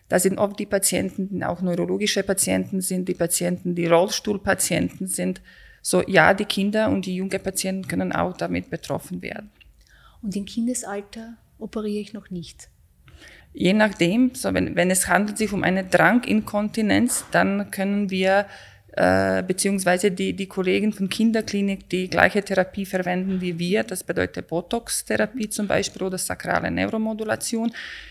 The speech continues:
Speaker 1: Die Belastungsinkontinenz sind eher selten.
Speaker 2: Okay.
Speaker 1: Wie gesagt, weil das, äh, wie, wie schon, äh, Professor Achia das erwähnt hat, die Belastungsinkontinenz bei Männern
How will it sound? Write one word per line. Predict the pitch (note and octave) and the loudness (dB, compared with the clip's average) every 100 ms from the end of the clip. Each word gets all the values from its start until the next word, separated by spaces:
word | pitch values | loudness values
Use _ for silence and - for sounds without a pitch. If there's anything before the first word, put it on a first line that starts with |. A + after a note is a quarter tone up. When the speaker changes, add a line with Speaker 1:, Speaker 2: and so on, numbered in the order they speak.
| - - | -20 -2
Speaker 1:
Die | G3 | 2
Belastungsinkontinenz | F3+ F3 F3 - A#3+ A3 G#3 G3+ G3 G3 G3 F#3 G3 | 4 4 4 4 2 2 0 0 -4 -2 0 0 2
sind | G3+ G3 | 0 0
eher | F#3 F#3 | 2 4
selten. | F#3+ - - D#3 D#3+ _ - A2+ E3+ - _ - | 4 0 0 0 -2 _ -8 -6 -6 -10 _ -20
Speaker 2:
Okay. | A3+ _ - | -20 _ -10
Speaker 1:
Wie | |
gesagt, | - D#3+ D3+ - - | -4 -2 -2 -2 -4
weil | D3 | -4
das, | E3+ E3 - | -2 -4 -4
äh, | - G1+ - - G1+ - | -10 -18 -18 -18 -20 -16
wie, | - G3 F3+ | -8 -4 0
wie | G3+ | 0
schon, | - G3+ G3 G3 | 2 2 2 0
äh, | - E3+ F3+ | -2 0 0
Professor | - F3+ F#3+ F#3+ - | -2 -4 -2 -2 0
Achia | - F#3 G3+ F#3+ | 0 0 0 0
das | F3 - | -2 -4
erwähnt | F3+ D3+ F#3+ A3 | -4 -2 0 0
hat, | G3+ G3 | 0 -2
die | F#3+ | 0
Belastungsinkontinenz | F3+ D3+ G3+ - A3 G#3+ G3+ F#3+ F#3+ G3 F#3 F#3 F#3+ - - - - - - | 2 2 2 0 -2 -2 -4 -4 -2 -2 -2 -2 -4 -8 -12 -20 -20 -20 -4
bei | - | 4
Männern | F#3 F3+ F3+ G3 G#3 A3 | 6 6 4 4 2 0